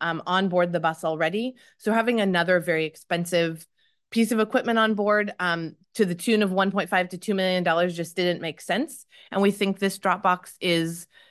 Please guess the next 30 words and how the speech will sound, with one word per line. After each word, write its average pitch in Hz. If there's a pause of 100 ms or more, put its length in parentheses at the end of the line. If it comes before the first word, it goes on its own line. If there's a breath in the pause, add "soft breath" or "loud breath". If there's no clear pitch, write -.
(120)
they're 190
simple, 240
they 196
have 180
no 214
moving 202
parts, -
um, 156
long 196
life, 185
low 180
cost, 170
less 190
prone 190
to 175
failure, 170
all 190
of 185
that 175
that -
comes 208
with 214
a 196
s-, -
more 180
simple 208
piece 202
of 175 (380 soft breath)
machinery. 208
Um, 160